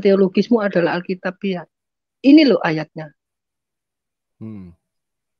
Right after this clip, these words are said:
Speaker 2: Ya.
Speaker 1: Gitu loh. Yang dimaksud dalam kitab Wahyu, mereka nggak ngerti. "Oh, saya nggak bisa menjelaskan itu.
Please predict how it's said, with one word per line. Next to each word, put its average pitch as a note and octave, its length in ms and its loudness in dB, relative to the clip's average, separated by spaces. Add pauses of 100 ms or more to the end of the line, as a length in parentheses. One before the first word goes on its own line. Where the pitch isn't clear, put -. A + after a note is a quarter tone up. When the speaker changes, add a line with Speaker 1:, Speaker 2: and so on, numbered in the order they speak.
(1800)
Speaker 2:
Ya. G2+ 160 -14 (180)
Speaker 1:
Gitu D#3 240 -4
loh. - 80 -20 (440)
Yang B3 180 6
dimaksud B3 300 4
dalam B3+ 240 2
kitab C4 260 -2
Wahyu, B3+ 240 0
mereka D4 380 2
nggak C#4+ 160 2
ngerti. C4+ 560 -4
"Oh, C#4+ 160 0
saya C#4 180 0
nggak B3 220 2
bisa B3 240 -4
menjelaskan A#3 640 0
itu. A#3+ 480 -6